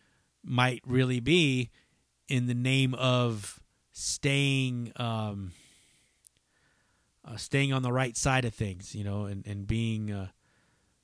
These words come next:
you know, and that goes as far as, like, you know, virtual signaling and, and, and, uh,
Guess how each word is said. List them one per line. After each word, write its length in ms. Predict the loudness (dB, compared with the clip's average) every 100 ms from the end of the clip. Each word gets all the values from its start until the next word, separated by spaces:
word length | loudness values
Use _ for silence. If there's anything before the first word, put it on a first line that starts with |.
| _ _
you 120 | -8 -6
know, 100 | -2
and 140 | 0
that 120 | 2
goes 240 | 6 6 4
as 80 |
far 300 | 2 4 4
as, 140 | 4 2
like, 200 | 0 0
you 80 | 0
know, 120 | 2
virtual 340 | 2 2 0
signaling 680 | -2 0 0 0 0 0 0
and, 180 | -2 -2
and, 320 | -2 -2 -4
and, 340 | -4 -4 -4 -4
uh, 260 | -4 -6